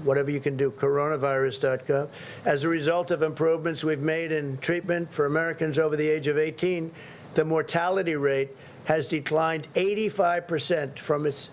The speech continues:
April peak, eighty-five percent decline. On vaccines, last week we announced a two point one billion partnership with Sanofi and G S X to purchase and produce one hundred million doses of their coronavirus vaccine.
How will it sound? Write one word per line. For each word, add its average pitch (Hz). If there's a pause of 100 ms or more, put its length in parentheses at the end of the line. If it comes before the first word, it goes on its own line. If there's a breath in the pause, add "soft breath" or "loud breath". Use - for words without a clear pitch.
April 151 (540)
peak, -
eighty-five 170
percent 147
decline. 139 (580 loud breath)
On 156
vaccines, 160
last 170
week 170
we 165
announced 165
a 151
two 165
point 160
one 160
billion 165
partnership 156
with 147
Sanofi 160
and 127 (100)
G 170
S 160
X 160 (400 loud breath)
to 156
purchase 160
and 143
produce 156 (1300 loud breath)
one 170
hundred 170
million 170
doses 160
of 151
their 151
coronavirus 156
vaccine. 139